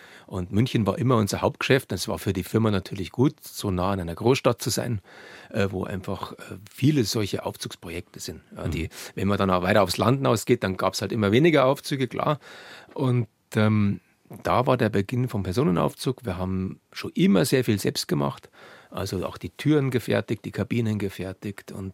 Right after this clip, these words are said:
Speaker 1: äh, äh, und auch heute ist es so, wir bauen wirklich beim Aufzug alles selbst. Es gibt zwei Ausnahmen, das ist die Maschine und die Steuerung. Das sind Spezialitäten, das machen mehr el-, elektrisch, äh, elektronisch, äh, versierte Firmen,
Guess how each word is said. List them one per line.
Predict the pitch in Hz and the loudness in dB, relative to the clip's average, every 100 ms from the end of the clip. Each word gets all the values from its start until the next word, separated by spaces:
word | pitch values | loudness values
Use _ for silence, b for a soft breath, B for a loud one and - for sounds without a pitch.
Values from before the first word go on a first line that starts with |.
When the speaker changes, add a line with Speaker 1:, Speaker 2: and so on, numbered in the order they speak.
| - | -8
Speaker 1:
äh, | 104 95 B B B B B B B - - | -6 -6 B B B B B B B -16 -10
äh, | 98 95 | -8 -6
und | 95 92 - - - - | -8 -12 -14 -18 -18 -18
auch | - 92 - | -14 -12 0
heute | 101 143 165 | 2 4 2
ist | 156 - 143 | 0 -2 -2
es | 127 | 0
so, | - 147 | 0 0
wir | 123 98 | 0 0
bauen | 92 95 98 | -2 -4 -4
wirklich | 101 - 113 - | -6 -6 -10 -8
beim | 90 - | -8 -6
Aufzug | 98 - - - | -8 -8 -10 -6
alles | 87 113 107 - | -4 -2 -2 2
selbst. | 110 165 - | 2 2 -4
Es | - | -8
gibt | - - | -10 -10
zwei | - 82 | -8 -2
Ausnahmen, | 104 110 113 113 104 | 0 2 4 4 2
das | 90 | -2
ist | 95 | -6
die | 104 | -4
Maschine | 90 - 104 104 | -4 -2 2 2
und | 87 92 | 2 -2
die | |
Steuerung. | - 90 92 92 92 - B B B B B | -6 -4 -4 -6 -8 -12 B B B B B
Das | - 95 - - | 2 4 4 0
sind | 95 87 82 | 0 -2 -4
Spezialitäten, | - 87 - 87 87 - - - 98 | -6 -6 -4 -6 -6 -2 0 0 -2
das | 87 | -2
machen | 85 80 82 | -6 -8 -8
mehr | 82 85 - | -6 -6 -6
el-, | - - - - | -10 -12 -12 -10
elektrisch, | 92 95 - - 98 92 - 87 | -6 -6 -6 -6 -4 -2 -4 -6
äh, | 90 | -8
elektronisch, | 87 90 - 90 101 95 - - | -8 -10 -8 -4 -2 -2 -4 -6
äh, | 104 92 87 | -6 -8 -6
versierte | 92 95 104 - | -4 -2 -2 -4
Firmen, | - 110 110 110 | -6 -4 -4 -6